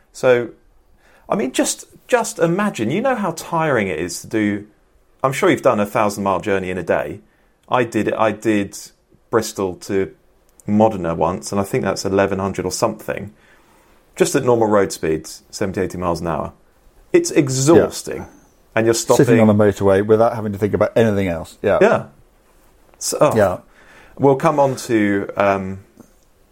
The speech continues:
Speaker 1: Moss's run at the Mille Miglia shortly.
Speaker 2: Yeah. But the
Speaker 1: Because
Speaker 2: first one,
Speaker 1: Yeah.
Speaker 2: the first Mille Miglia took twenty-three hours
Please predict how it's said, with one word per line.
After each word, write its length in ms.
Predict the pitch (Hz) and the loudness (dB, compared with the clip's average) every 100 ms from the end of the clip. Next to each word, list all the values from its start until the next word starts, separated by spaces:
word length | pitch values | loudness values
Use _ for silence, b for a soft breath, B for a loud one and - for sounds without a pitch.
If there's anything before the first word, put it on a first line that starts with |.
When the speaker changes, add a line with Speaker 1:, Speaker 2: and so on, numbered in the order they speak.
| - - | -20 -10
Speaker 1:
Moss's 640 | 113 107 110 - 92 87 | 0 2 2 0 -6 -4
run 340 | 98 98 90 87 | 0 0 0 -6
at 300 | 76 - 101 | -10 -10 -8
the 60 | |
Mille 200 | 92 90 | -4 -4
Miglia 260 | 87 87 85 | -2 -2 -2
shortly. 260 | - 98 | 0 2
Speaker 2:
Yeah. 260 | 101 90 80 - B B | 4 2 -4 -14 B B
But 100 | 139 | 0
the 60 | 127 | 2
Speaker 1:
Because 140 | 131 | 4
Speaker 2:
first 340 | 196 185 - 95 | 6 4 2 -4
one, 300 | 87 107 135 _ _ _ _ _ | -4 -4 -10 _ _ _ _ _
Speaker 1:
Yeah. 200 | - 95 - _ | 0 0 -2 _
Speaker 2:
the 120 | - | -8
first 300 | 107 156 135 | 0 2 2
Mille 200 | 117 104 95 | 0 2 2
Miglia 440 | 98 92 92 101 _ _ | 2 4 2 0 _ _
took 300 | - - - - - | -2 -2 -2 -20 -16
twenty-three 840 | - - 143 - 135 120 123 113 113 | -6 -4 -4 -2 -4 -2 2 2 2
hours 520 | 107 95 80 78 - | 2 0 -2 -8 -16